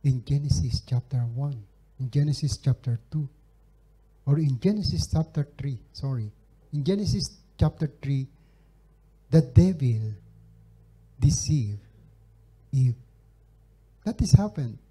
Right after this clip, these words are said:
That was happened in the Garden of Eden.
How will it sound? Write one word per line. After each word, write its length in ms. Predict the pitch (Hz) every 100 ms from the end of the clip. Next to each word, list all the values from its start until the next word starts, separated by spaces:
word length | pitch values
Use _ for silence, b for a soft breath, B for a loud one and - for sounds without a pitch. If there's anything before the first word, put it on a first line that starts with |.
| 139
That 240 | 180 185
was 320 | 165 185 170 127
happened 480 | 156 190 135 110 - - - - - - - - - -
in 220 | 156 156
the 80 | 131
Garden 500 | 120 127 135 120 110 113
of 80 | -
Eden. 320 | 113 107 107